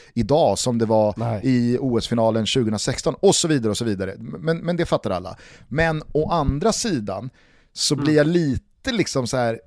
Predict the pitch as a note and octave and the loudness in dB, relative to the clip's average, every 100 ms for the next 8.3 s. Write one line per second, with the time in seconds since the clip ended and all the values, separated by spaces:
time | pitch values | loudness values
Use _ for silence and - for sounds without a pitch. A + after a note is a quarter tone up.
0 | - E3 G#3 G#3+ G3+ C3+ - - - G3 | -14 -12 -10 -8 -8 -8 -12 -12 -4 0
1 | A3 A#3+ A#3+ A3+ - G3+ - G#3 E3+ C#3+ | 0 2 2 0 0 -2 -2 0 0 -2
2 | - C#3+ C#3 C3+ B2 C3 C3 C#3+ C3 A2+ | -2 2 4 4 0 -6 0 2 2 -2
3 | - C3+ C3 C#3 C#3 - D3+ D3+ C3+ A#2 | 0 0 0 -2 -6 -4 -4 0 2 2
4 | A2+ A2 A#2+ A#2+ A#2 A#2+ - - - _ | 0 -2 -4 -4 -2 -4 -6 -14 -20 _
5 | _ - C3 - D3+ A#2+ - B2 B2 C#3+ | _ 0 4 6 6 4 0 -2 -2 0
6 | D#3 E3 D3 D#3 D#3+ D3+ A#2+ A#2 - - | 0 2 2 2 2 0 0 -2 -2 0
7 | D#3 A#2+ F#2+ - C#3 - B2+ C3+ B2+ F3 | 0 0 -4 -6 -6 -4 -4 -4 -2 -4
8 | F#2+ E2 | -6 -16